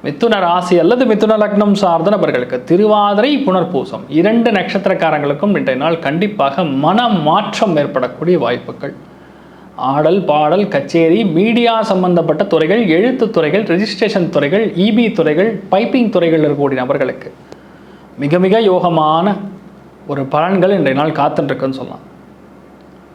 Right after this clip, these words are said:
மனம் சந்தோஷமா இருக்கும், தைரியம், தன்னம்பிக்கை அபாரமா இருக்கும். இனிமையான விஷயத்தை பற்றி மட்டும் பேசக்கூடிய வாய்ப்புகள் இருக்கிறது. மிருகசீரிஷ நட்சத்திரக்காரங்களுக்கு நீங்கள் வழிபாடு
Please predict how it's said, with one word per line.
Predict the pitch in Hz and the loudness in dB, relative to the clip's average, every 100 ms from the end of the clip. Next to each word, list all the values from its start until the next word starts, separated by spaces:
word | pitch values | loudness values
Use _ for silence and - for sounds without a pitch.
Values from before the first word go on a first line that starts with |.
| 135 | -2
மனம் | 151 220 208 180 | 0 2 2 0
சந்தோஷமா | 165 190 196 202 190 156 | 2 2 2 2 2 0
இருக்கும், | 190 202 147 | 0 0 2
தைரியம், | 160 214 214 220 196 | 2 2 2 2 2
தன்னம்பிக்கை | 160 180 175 165 143 | 2 2 2 2 0
அபாரமா | 135 160 185 196 185 175 | 2 0 2 2 0 0
இருக்கும். | 170 185 147 | 0 0 0
இனிமையான | 180 202 202 208 226 185 | 2 2 2 0 0 0
விஷயத்தை | 175 - - | 0 -2 -2
பற்றி | - - 180 - - - - - - | -2 -2 -6 -10 -20 -20 -20 -14 -4
மட்டும் | 180 180 226 - - - - - - - | -4 -2 -4 -4 -8 -18 -20 -20 -20 -10
பேசக்கூடிய | 135 170 185 175 156 143 127 | -2 0 0 0 0 0 0
வாய்ப்புகள் | 120 139 143 131 123 | -2 -4 -6 -6 -6
இருக்கிறது. | 120 - 127 170 180 - - - - - - - - - - - - - - - - | -8 -10 -6 -6 -6 -18 -20 -20 -20 -20 -20 -20 -20 -20 -20 -20 -20 -20 -20 -20 -8
மிருகசீரிஷ | 160 165 190 202 151 143 | -2 0 2 2 0 -2
நட்சத்திரக்காரங்களுக்கு | 135 - - 131 92 - - | -8 -12 -12 -12 -12 -18 -10
நீங்கள் | 147 156 202 - - - - - - | -4 -2 -2 -6 -16 -20 -20 -20 -14
வழிபாடு | 139 143 165 185 180 | -10 -2 2 2 0